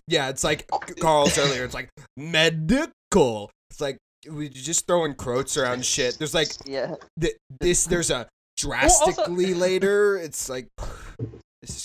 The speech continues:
Speaker 2: Uh,
Speaker 1: garbage.
Speaker 3: It's also a thing where it's, uh, part of this thing with medical is it's because the state has to regulate it. They're like, "We would,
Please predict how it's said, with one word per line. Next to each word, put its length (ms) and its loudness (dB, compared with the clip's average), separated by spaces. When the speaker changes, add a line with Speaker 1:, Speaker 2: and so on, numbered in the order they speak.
Speaker 2:
Uh, 40 -6
Speaker 1:
garbage. 640 -4
Speaker 3:
It's 160 0
also 220 2
a 60 2
thing 180 0
where 120 2
it's, 140 -6
uh, 340 -8
part 200 2
of 40 -6
this 160 -4
thing 120 -4
with 120 -4
medical 400 -2
is 140 -6
it's 220 -14
because 340 -10
the 80 -8
state 360 0
has 320 0
to 100 -16
regulate 460 -6
it. 140 -18
They're 100 -12
like, 220 -10
"We 80 -14
would, 160 -12